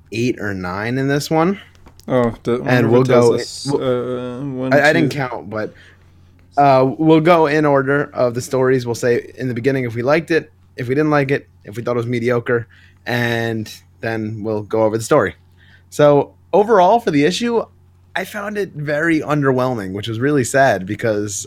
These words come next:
Speaker 1: I wanted to love it, and I thought it was very mediocre.
Speaker 2: I mean,
Speaker 1: Um,
Speaker 2: yeah.
Speaker 1: I thought
Speaker 2: Yeah, no, I agree. I, I
Speaker 1: I, I
Speaker 2: liked
Speaker 1: thought
Speaker 2: it,
Speaker 1: the majority
Speaker 2: but
Speaker 1: of the stories were disappointing. I mean, there were, like, two or three that I really genuinely liked, and then the rest were just mediocre to bad.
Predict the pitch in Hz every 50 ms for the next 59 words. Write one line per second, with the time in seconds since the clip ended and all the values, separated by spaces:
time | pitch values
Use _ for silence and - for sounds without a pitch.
0 | - - 98 123 127 139 139 139 123 127 127 127 127 127 113 92 90 - - _
1 | - 95 104 104 104 104 110 110 117 110 107 104 107 110 110 107 104 104 104 107
2 | 104 98 90 - - - - _ _ _ _ _ _ - 165 170 196 202 196 196
3 | 190 151 117 117 120 117 113 110 104 - 185 170 170 175 180 175 175 170 170 175
4 | 175 160 - - - - - - - _ - 127 123 123 123 123 120 117 117 113
5 | 117 117 117 110 104 113 110 117 117 120 143 147 139 139 135 147 160 151 170 170
6 | 180 - 180 175 156 143 147 156 170 170 165 151 147 135 - - 143 156 160 156
7 | 135 131 139 135 131 123 120 123 135 - 131 - 123 143 156 151 117 104 104 104
8 | 85 113 135 147 147 151 180 196 196 185 170 139 - - - - - - - 165
9 | 160 160 151 135 127 - - 135 143 143 131 123 117 110 107 104 110 113 117 120
10 | 127 131 135 135 131 123 113 127 123 127 127 123 123 120 120 113 110 107 110 117
11 | 131 135 127 - _ - 117 117 113 110 110 110 113 113 110 113 - - 117 110
12 | 107 101 101 110 107 110 110 110 110 104 98 - 107 104 98 85 95 95 95 92
13 | 90 85